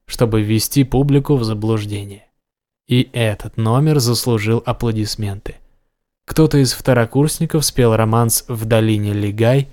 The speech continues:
кто-то изобразил, как Темпл Бойл и другие преподаватели просматривают работы студентов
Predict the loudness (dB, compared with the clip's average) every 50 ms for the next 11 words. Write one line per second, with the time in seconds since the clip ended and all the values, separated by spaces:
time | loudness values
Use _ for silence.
0 | -18 _ _ _ _ _ _ _ -6 2 2 2 4 2 0 2 2 4 4 4
1 | 4 6 4 4 6 4 4 4 2 0 -2 -2 0 2 2 4 4 2 2 2
2 | 2 2 2 2 2 4 6 6 6 4 2 0 -2 -2 0 2 2 2 2 2
3 | 2 2 0 0 0 -2 -2 0 0 2 2 2 2 2 2 2 0 0 -2 -4
4 | -14 -12 -2 2 2 2 2 2 2 2 2 2 2 2 0 2 2 2 2 2
5 | 2 0 0 0 -4 -2 -2 -4 -4 -2 -4 -4 -2 2 2 2 2 4 2 0
6 | 0 0